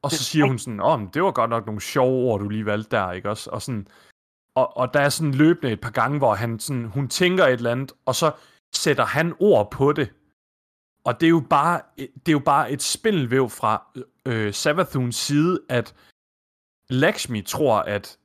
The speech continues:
Speaker 1: det er hende, der har bukserne på, det er hende, der har set fremtiden, det er hende, der ved, "Okay, du kommer til at sige det her lige om lidt." Men i virkeligheden, der er det jo bare, det er jo en måde for Savathun at give sådan en falsk følelse af kontrol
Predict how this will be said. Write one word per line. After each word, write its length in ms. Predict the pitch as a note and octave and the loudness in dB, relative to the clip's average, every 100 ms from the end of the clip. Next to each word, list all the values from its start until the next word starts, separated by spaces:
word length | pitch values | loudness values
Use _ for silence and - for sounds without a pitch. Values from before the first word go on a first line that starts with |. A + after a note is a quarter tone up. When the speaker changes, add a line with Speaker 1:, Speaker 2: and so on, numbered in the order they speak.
| _ | _
Speaker 1:
det 80 | C3+ | -6
er 60 | A#2+ | -4
hende, 280 | - G3 G#3+ | 0 2 2
der 80 | |
har 100 | A2 A2+ | 0 0
bukserne 340 | C#3 C3 A#2+ G2+ | -2 -2 -6 -8
på, 180 | G#2 | -8
det 120 | G2 G#2 | -8 -8
er 40 | |
hende, 200 | A2+ E3+ | -4 0
der 60 | E3+ | 0
har 80 | G#2+ | -2
set 240 | - A#2 | -6 -8
fremtiden, 480 | - A#2 C#3 A#2 G#2 | -4 -4 -4 -8 -8
det 60 | |
er 40 | G#2+ | -6
hende, 200 | D#3+ E3+ | -4 -2
der 80 | C#3 | -2
ved, 280 | B2 D3+ - _ _ _ | 0 -2 -2 _ _ _
"Okay, 460 | - C#3 C3 A2 - - | -6 -4 -2 -4 -8 -12
du 60 | |
kommer 200 | B2 C3 | -6 -6
til 100 | A2+ | -6
at 40 | B2 | -8
sige 240 | - C3+ | -4 -4
det 200 | B2+ C#3 | -2 -4
her 180 | A#2 G2+ | -4 -6
lige 320 | G#2 A2+ D#3 | -6 -6 -4
om 100 | A2+ | -4
lidt." 200 | A2 A2+ - - _ - | -4 -8 -12 -20 _ -10
Men 120 | A#2 | -8
i 40 | |
virkeligheden, 500 | A2+ D#3 C#3 B2 A2 | 2 2 2 0 0
der 120 | G#2 | 0
er 80 | B2 | 2
det 60 | A#2+ | 2
jo 80 | A2 | 0
bare, 360 | A#2+ A#2+ C3+ - _ _ _ - | 2 4 2 -2 _ _ _ -4
det 60 | |
er 40 | C#3 | -2
jo 60 | |
en 120 | C3 B2+ | 0 2
måde 280 | C3+ D#3 | 4 4
for 140 | D#3+ C3 | 2 -2
Savathun 880 | - D3+ D3 D#3+ - C3 C3 C3+ C3 _ _ _ _ - | 0 2 2 0 -2 -4 -4 -6 -10 _ _ _ _ 0
at 200 | A#2+ A2 - - | 2 2 -4 -6
give 140 | E3 | -6
sådan 260 | - C3+ A2 | -4 -6 -8
en 60 | |
falsk 440 | - F3 C#3+ - - | -2 0 0 -4 -8
følelse 640 | - C#3 D3 - A#2 - | -4 0 0 -2 -6 -6
af 100 | G2+ | -8
kontrol 580 | B2 G#2+ - B2+ - | -8 -8 -2 -2 -2